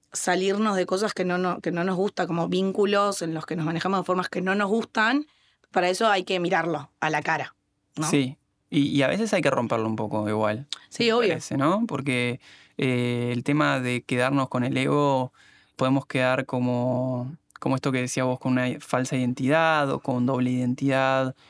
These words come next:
Speaker 2: muy, que a primera vista parece como muy superficial, porque a mi entender nadie es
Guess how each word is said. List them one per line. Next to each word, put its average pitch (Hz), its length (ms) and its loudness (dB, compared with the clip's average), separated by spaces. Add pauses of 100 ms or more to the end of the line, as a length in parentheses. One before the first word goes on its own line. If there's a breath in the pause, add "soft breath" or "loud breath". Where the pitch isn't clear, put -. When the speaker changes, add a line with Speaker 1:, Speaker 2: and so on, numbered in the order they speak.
(160 soft breath)
Speaker 2:
muy, 131 540 2
que 131 100 -4
a 131 60 -2
primera 143 300 4
vista 147 180 0
parece 135 260 0
como 131 140 0
muy 139 160 4
superficial, 143 880 0 (640)
porque 123 340 -2 (140)
a - 100 -4
mi 127 140 2
entender 123 320 2
nadie 127 340 0
es - 160 -6